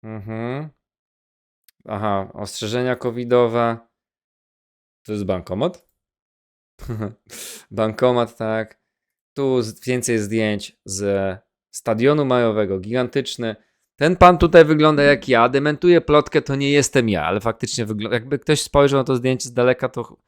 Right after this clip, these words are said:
trochę można by przy tej jakości nawet powiedzieć: „Ej, czy to nie jest Emil? Czy to nie Emil tam stoi?”. W każdym razie duża impreza, dużo fotografów, także koreańskich. Ewidentnie to będzie gdzieś pokazywane później także propagandowo,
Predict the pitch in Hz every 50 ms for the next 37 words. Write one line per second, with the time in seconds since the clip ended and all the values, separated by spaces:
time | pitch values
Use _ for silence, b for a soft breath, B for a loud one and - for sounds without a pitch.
0 | _ _ _ _ - 135 131 - 131 127 123 117 113 113 113 110 104 110 110 101
1 | b b b b b - 131 127 - 131 123 120 113 - - 113 104 - - 107
2 | 107 104 104 104 - - 104 101 104 101 101 - - 185 196 - - - - 220
3 | 185 233 381 466 415 - - - 101 95 95 92 104 123 165 233 - - _ _
4 | _ _ _ _ _ _ _ _ _ _ _ _ _ _ _ _ _ _ _ _
5 | _ - - 269 370 381 - - - - 90 87 82 85 87 90 - 104 104 98
6 | - - 135 120 139 160 - _ _ _ b b b b b b b b b b
7 | _ - 131 120 117 120 120 120 117 113 107 101 101 98 101 120 151 156 165 160
8 | 147 151 143 127 - 143 143 143 131 127 135 135 131 131 127 131 123 123 139 143
9 | 143 - 143 - 147 131 123 135 131 127 127 135 131 113 - 127 117 120 120 -
10 | 127 123 120 117 120 117 117 117 117 - - - 120 117 117 113 113 - _ _
11 | - 123 120 120 127 127 131 131 120 120 117 113 120 113 113 113 110 110 110 113
12 | 110 - - 113 - 120 110 110 113 110 110 110 110 107 - - 110 101 107 104
13 | 107 104 101 104 - 110 - 117 107 104 107 107 113 117 120 120 113 110 107 b